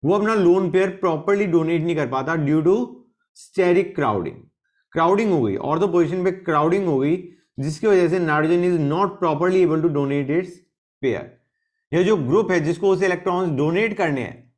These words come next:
वो नाइट्रोजन तक पहुंच ही नहीं पाता। समझ में आ रहा है, नहीं आ रहा है बच्चों?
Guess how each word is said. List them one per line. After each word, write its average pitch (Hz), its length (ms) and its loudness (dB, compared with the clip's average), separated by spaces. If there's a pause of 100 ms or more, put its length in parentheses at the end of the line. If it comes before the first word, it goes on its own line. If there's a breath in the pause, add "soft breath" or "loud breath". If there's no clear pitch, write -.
(140)
वो 175 140 0
नाइट्रोजन 139 460 -2
तक 151 260 -14
पहुंच 95 300 -10
ही 98 60 -12
नहीं 90 140 -14
पाता। 87 360 -20 (920)
समझ 127 240 -6
में 143 80 -2
आ 127 120 -2
रहा 135 100 -2
है, 165 60 -4
नहीं 170 100 -4
आ 151 100 -2
रहा 139 100 -4
है 131 120 -6
बच्चों? 127 220 -16